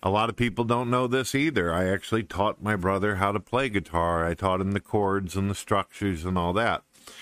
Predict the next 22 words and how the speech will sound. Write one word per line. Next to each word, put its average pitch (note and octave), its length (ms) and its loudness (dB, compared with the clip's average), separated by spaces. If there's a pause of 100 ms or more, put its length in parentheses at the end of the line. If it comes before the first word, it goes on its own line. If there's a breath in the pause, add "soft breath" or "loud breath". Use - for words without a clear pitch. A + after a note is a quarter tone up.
(520 loud breath)
Now, A2 200 2
whenever A#2 320 2
it A2+ 60 -2
comes A#2 340 0
down A#2 260 2
to A2+ 160 0
it G#2+ 80 0
musically G#2+ 560 0
nowadays, G2+ 720 2
I G2+ 120 2
haven't G#2 360 0
been G2+ 100 0
a G#2 60 2
musician G2+ 680 0
for - 160 -2
many F#2+ 260 2
years. F#2 560 0
I E2+ 120 -6
got F#2+ 200 2
away G2+ 300 2
from B2 300 0
it. B2+ 120 -2